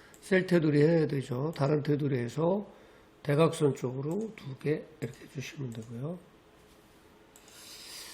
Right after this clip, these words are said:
그 다음에 수치, 수치 데이터는 쉼표 스타일로 해주면 다 오른쪽으로 자동으로 정렬이 되니까. 그렇죠? 해주시고.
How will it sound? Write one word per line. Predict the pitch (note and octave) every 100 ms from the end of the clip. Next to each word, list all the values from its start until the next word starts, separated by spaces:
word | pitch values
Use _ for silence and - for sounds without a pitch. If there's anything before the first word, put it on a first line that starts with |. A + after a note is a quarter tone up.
| - - -
그 | F3+
다음에 | F#3 G3 G3+ G3+ G3+ G3+ G3+ - -
수치, | - B3 - - D#3+ C3+ - - -
수치 | - A3 A3 A#3
데이터는 | G#3+ G#3 G3+ F3+ E3+ E3+ F#3+ G3+ G3+ G#3 G#3
쉼표 | G3 G#3+ F3+ G#3
스타일로 | F3+ - E3 D#3
해주면 | E3 F3+ F3 C3 D3 D#3+ - -
다 | D3+
오른쪽으로 | C#3 D#3 F3 E3+ F3 D#3+ D3+ C#3 C#3+ C3+
자동으로 | C3+ C#3+ D#3+ C#3+ D3
정렬이 | C#3+ D3 D3+ C#3+
되니까. | D3+ C#3 C3+ B2 C#3+ E3+ - - - - - - - - - - -
그렇죠? | D#3+ F3+ - - - - _ - - _ - - - - - - -
해주시고. | D3+ C3+ - - C3+ D3+ G#3 -